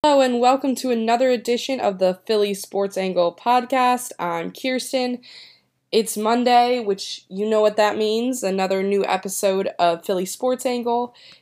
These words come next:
Thanks for joining us. We have a lot to talk about, so I'm looking forward to getting to some awesome topics. I don't know about you guys, but it's a little bit of a rough Monday for me, a little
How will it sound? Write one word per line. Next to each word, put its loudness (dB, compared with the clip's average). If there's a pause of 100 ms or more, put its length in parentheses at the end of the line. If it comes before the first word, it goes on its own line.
(120)
Thanks -2
for -4
joining 0
us. -4 (100)
We -8
have -6
a -8
lot -2
to -16
talk -6
about, -6 (320)
so -10
I'm -4
looking -6
forward -2
to -18
getting -6
to -8
some -14 (500)
awesome -2
topics. -4 (440)
I 0
don't -2
know 2
about 4
you -8
guys, 2
but 0
it's -6
a -4
little -2
bit 0
of -2
a 2
rough -2
Monday -4
for -12
me, -6
a -2
little -2